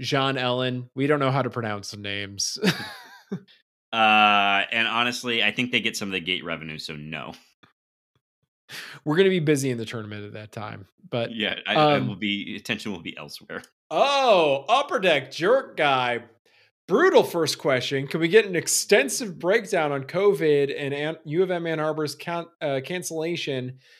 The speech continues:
Speaker 1: uh, from Alex Plum? Uh, this will probably be the opening segment,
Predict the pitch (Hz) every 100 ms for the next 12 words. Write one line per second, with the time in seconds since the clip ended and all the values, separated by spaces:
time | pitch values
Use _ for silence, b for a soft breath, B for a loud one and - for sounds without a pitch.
0 | b b _ 135 135 131 - 165 170 175
1 | 165 170 170 - - 190 185 - _ _
2 | _ 139 135 135 135 151 - 170 160 170
3 | 175 175 151 175 170 156 - 180 180 185
4 | 170 160 - 180 151 147 160